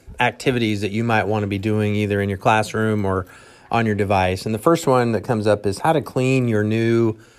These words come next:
Promethean interactive board. I can't stress enough that you cannot use a liquid on that board because any type of cleaning solution that touches that board will eventually wear down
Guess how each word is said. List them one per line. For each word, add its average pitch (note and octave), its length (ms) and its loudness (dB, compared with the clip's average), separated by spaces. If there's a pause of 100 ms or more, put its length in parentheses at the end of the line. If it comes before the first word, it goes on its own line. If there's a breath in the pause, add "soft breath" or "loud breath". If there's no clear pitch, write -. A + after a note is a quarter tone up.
(240 soft breath)
Promethean A2+ 800 0
interactive G2 540 -2
board. F#2+ 360 -2 (1400 soft breath)
I - 60 0
can't D#3+ 260 2
stress D#3 260 2
enough C3 380 2
that A2 260 0
you A2+ 140 -4
cannot A2+ 600 0
use A2 200 0
a G2+ 60 2
liquid G2+ 480 0
on G2+ 280 0
that F#2+ 220 0
board G2+ 300 0
because G2 680 0
any B2+ 280 0
type A#2+ 480 -2
of G#2+ 200 -4
cleaning B2 400 -2
solution A2 760 -2
that F#2+ 200 -4
touches A#2 320 -2
that G#2+ 220 -2
board G#2 340 2
will G2+ 260 0
eventually G#2 600 -2
wear G2+ 260 2
down G2 480 -2